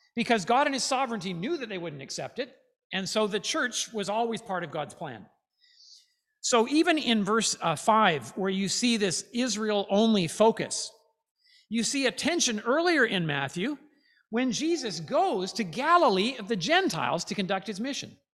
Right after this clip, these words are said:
There were Jewish people. He spent his time in Capernaum. He spent his time around the Jewish people, but he was in Gentile territory as a foray into that broader mission that includes the Gentiles.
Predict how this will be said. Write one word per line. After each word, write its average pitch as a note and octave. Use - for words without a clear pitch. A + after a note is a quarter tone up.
There G3+
were G#3+
Jewish C#4+
people. B3
He G3+
spent C#4
his C#4+
time B3+
in C4
Capernaum. G#3+
He G3
spent A#3+
his C4+
time A#3+
around G#3+
the G#3
Jewish G#3+
people, F#3+
but A#3+
he D4
was D4+
in E4
Gentile C#4
territory A3
as F#3+
a G#3
foray A#3+
into A#3
that D3
broader A#3+
mission G3+
that E3
includes F3
the E3+
Gentiles. C#3